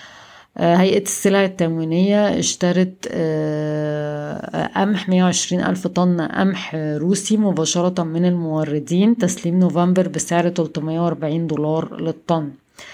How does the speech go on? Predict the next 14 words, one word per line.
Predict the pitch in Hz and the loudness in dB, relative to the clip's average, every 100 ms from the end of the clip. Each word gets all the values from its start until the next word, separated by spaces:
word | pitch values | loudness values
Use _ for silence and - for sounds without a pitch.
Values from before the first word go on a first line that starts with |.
| - - - - - _ | -20 -20 -20 -20 -20 _
آه، | 175 170 | 2 2
تستعد | 170 175 - 175 185 | 2 0 2 2 2
الحكومة | 196 190 185 190 196 | 0 -2 -2 0 2
لإطراق-، | 185 165 - 180 185 185 | 2 -2 2 2 0 -4
لإطلاق | 180 165 165 175 185 190 | -2 0 0 2 0 2
برنامج | 175 175 180 185 180 | -2 0 2 2 0
الطروحات | 180 165 160 - 180 | -2 -2 -2 -2 -4
الحكومية | 175 170 - 165 175 185 | -4 -6 -6 -2 2 2
مرة | 175 175 170 - | 2 0 0 0
أخرى | 185 196 208 | -2 0 0
من | 190 160 | 0 -2
خلال | - 156 165 180 | -4 0 4 4
البورصة | 175 156 170 - 180 165 | 2 0 0 0 0 0
المصرية. | 170 156 156 - 151 135 139 135 | -2 -4 -6 -6 -6 -6 -8 -18